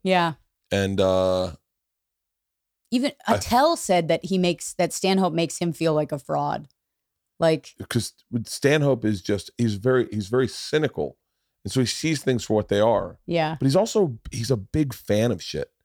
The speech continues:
Speaker 1: Mm-hmm.
Speaker 2: which is like, you don't expect that out of Stanhope. Like,
Speaker 1: Yeah.
Speaker 2: he fucking thinks, you know, he fucking thought Norm Macdonald was a goddamn genius.
Speaker 1: Yeah.
Speaker 2: I bet Stanhope, I bet Stanhope has posted something very long and thoughtful about Norm today.
Speaker 1: Yeah.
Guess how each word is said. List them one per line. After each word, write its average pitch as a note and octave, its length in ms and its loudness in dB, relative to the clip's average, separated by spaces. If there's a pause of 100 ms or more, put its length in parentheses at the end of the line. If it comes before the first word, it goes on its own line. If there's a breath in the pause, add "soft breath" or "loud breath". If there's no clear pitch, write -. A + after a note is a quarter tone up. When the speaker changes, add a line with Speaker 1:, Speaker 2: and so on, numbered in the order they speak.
(180)
Speaker 1:
Mm-hmm. F3+ 100 0
Speaker 2:
which F#2+ 180 2
is A2 140 2
like, G2+ 180 2
you G#2+ 80 0
don't A#2 320 0
expect - 340 0
that F#2+ 100 2
out F2 100 0
of - 80 -8
Stanhope. F2 540 -6 (320)
Like, E3 180 2
Speaker 1:
Yeah. C#3 140 4
Speaker 2:
he B2+ 40 2
fucking A#2 460 -2
thinks, - 440 -4 (580)
you G#2 120 2
know, F#2+ 300 2 (280)
he A#2 240 4
fucking - 500 -4
thought - 200 -4
Norm E2+ 260 -6
Macdonald F2 420 -8
was - 120 -16
a - 40 -20 (100)
goddamn D2+ 460 -8
genius. D#2+ 400 -8
Speaker 1:
Yeah. F3+ 200 2
Speaker 2:
I - 40 4
bet F#2+ 100 0
Stanhope, G2 540 -8 (360)
I G#2 60 -4
bet A#2 160 -4
Stanhope G#2 440 0
has F#2 100 -4
posted F#2 460 -4
something F2+ 460 -4
very F#2+ 340 2
long F#2 260 0
and F2+ 120 -8
thoughtful F2 360 -2
about E2+ 280 -4
Norm D#2+ 260 -6
today. - 320 -10 (340)
Speaker 1:
Yeah. D#3+ 260 -2